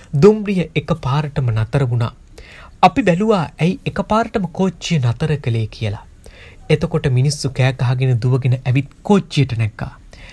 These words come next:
ඒ මිනිස්සු පස්සෙන් විශාල කළු පාට වතුර පාරක් වේගෙන් ගලාගෙන ආවා. සමහර මිනිස්සු බඩුමුට්ටුත් ඔළුවේ තියාගෙන ආවේ. එතකොටම කෝච්චියේ ඉස්සරහම පෙට්ටිය පෙරළුණා.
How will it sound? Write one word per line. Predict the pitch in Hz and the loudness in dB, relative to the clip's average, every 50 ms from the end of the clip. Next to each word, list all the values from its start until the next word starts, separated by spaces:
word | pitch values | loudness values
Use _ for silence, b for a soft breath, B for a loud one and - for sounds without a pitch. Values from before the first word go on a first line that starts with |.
| B B B B B B - | B B B B B B 0
ඒ | - 285 277 | 2 4 4
මිනිස්සු | 202 180 175 214 226 220 - - 240 175 - - | 6 4 4 2 2 0 0 -2 0 -2 -2 -2
පස්සෙන් | - - 170 160 - - - 226 185 147 | -2 -2 0 0 0 -2 -2 0 0 2
විශාල | 123 131 - - 185 185 190 185 156 | 0 0 0 0 -2 -2 -2 -2 -4
කළු | - - 135 139 151 | -4 -2 -2 -2 -2
පාට | 147 - 165 165 160 - | -2 -2 -2 -2 -2 -2
වතුර | 135 117 123 120 - 196 190 185 | -2 0 0 -2 0 -2 -4 -2
පාරක් | - 175 165 165 165 151 - - - | -2 -2 -2 0 0 -2 -4 -6 -2
වේගෙන් | 120 127 131 143 139 156 156 143 123 | 0 0 0 2 0 0 -2 0 -2
ගලාගෙන | 107 127 110 117 139 147 127 120 110 | -2 -2 -2 0 0 -2 -2 -2 -2
ආවා. | 107 107 104 110 110 - - - - B B B B B B B B B B | -2 -2 -4 -6 -10 -16 -18 -20 -20 B B B B B B B B B B
සමහර | - - - 180 170 160 143 156 151 139 | -2 2 2 2 4 2 0 0 0 2
මිනිස්සු | 123 120 135 143 - - - 160 | 2 2 0 0 -2 -4 -4 -2
බඩුමුට්ටුත් | 127 120 123 127 135 147 143 127 - - 147 143 - - - - | 0 0 0 0 0 0 -2 -2 -2 -4 -6 -6 -6 -10 -12 -2
ඔළුවේ | - 143 143 165 151 139 | 2 2 4 4 2 0
තියාගෙන | 139 - 135 139 135 123 110 117 110 | -2 -2 -2 0 0 0 -2 -2 -2
ආවේ. | 107 104 104 - 110 - - - - B B B B B B B B B B | 0 -2 -2 -6 -8 -12 -12 -18 -20 B B B B B B B B B B
එතකොටම | - 147 - - - - 123 - 135 131 123 | 0 0 0 0 -6 -6 -4 -2 -2 -2 -2
කෝච්චියේ | - - 143 139 127 127 - - 131 131 131 127 - | 0 0 0 0 0 -4 -6 -4 -4 -4 -4 -4 -6
ඉස්සරහම | - - - - - 143 139 127 123 127 131 123 | -10 -8 -6 -2 -2 -2 -2 -2 -2 -4 -4 -2
පෙට්ටිය | - 131 117 - - 123 120 113 | -2 -4 -4 -4 -4 -4 -4 -4
පෙරළුණා. | - - 117 113 110 113 110 107 104 98 | -2 -4 -4 -2 -2 -4 -4 -6 -6 -10